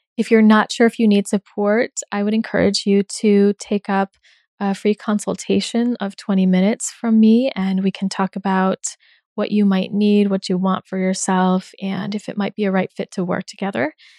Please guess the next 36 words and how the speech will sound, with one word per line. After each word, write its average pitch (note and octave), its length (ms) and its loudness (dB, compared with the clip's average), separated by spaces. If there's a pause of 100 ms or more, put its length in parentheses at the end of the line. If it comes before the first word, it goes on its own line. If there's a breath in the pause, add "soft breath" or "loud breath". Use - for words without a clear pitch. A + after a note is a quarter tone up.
(260 soft breath)
And G3 160 0
I G3 60 2
have F#3+ 360 -6
plenty A#3 460 -2
of G3 240 0
awesome F#3+ 720 -2 (280)
practitioners A3+ 640 -4
out G3+ 240 -2
there G3 200 -2
that F#3+ 160 0
I F#3 80 2
refer F#3 460 -2
to, G3 380 0
so F#3 180 -4
if F3+ 160 -4
I'm F#3+ 120 -4
not F#3+ 200 -2
the F#3+ 100 -8
right F#3+ 240 -6 (180)
fit, - 340 -8 (460 soft breath)
I, F#3+ 440 0
uh, G3+ 220 -16
will G#3+ 160 -4
likely B3+ 360 0
have G#3 260 2
an G3+ 100 4
idea F#3 480 0
for - 260 -8
you. G3+ 440 -10 (760)
As A3+ 260 2
we A#3 100 0
close A#3+ 560 2
the G#3 400 2
podcast - 600 -4
today G3 320 2
about G3 260 0